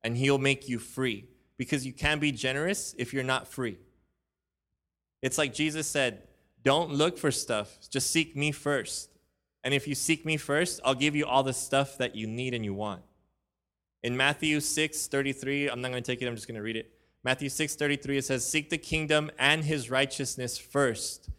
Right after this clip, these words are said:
and all these things will be added." It's amazing because, um, this morning I was listening to a preaching and it just confirmed this, this, this message for today. And,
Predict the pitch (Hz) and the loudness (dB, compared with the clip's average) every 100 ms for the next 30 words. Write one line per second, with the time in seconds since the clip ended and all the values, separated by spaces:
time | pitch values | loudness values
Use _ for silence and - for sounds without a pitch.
0 | _ _ 120 123 123 139 143 143 131 143 | _ _ -4 0 6 6 6 2 0 0
1 | 139 123 120 113 123 110 113 95 - _ | 0 0 -4 -4 -2 2 2 0 -10 _
2 | - _ _ 123 151 135 160 160 156 127 | -20 _ _ -2 0 2 4 4 0 -2
3 | 123 139 127 107 - _ _ _ _ _ | 0 2 2 0 -12 _ _ _ _ _
4 | _ _ _ _ 131 120 107 92 - _ | _ _ _ _ 4 4 2 -6 -14 _
5 | _ _ _ _ _ - 143 147 156 160 | _ _ _ _ _ 0 0 4 4 6
6 | 143 135 131 147 123 120 - 143 143 143 | 4 2 -2 -4 -2 -2 0 -4 -2 -2
7 | 127 143 117 127 - - 120 - 139 139 | 0 0 0 -4 -2 -2 -2 -2 0 0
8 | 127 113 - 120 123 - - 117 - 117 | -2 -8 -8 -6 -6 -6 -6 -6 -6 -6
9 | 113 120 123 135 131 - 120 - 110 104 | -6 -2 -2 -2 -6 -4 -4 -4 -2 0
10 | 95 - _ _ _ _ 123 123 120 117 | -2 -10 _ _ _ _ 4 4 2 -4
11 | - | -14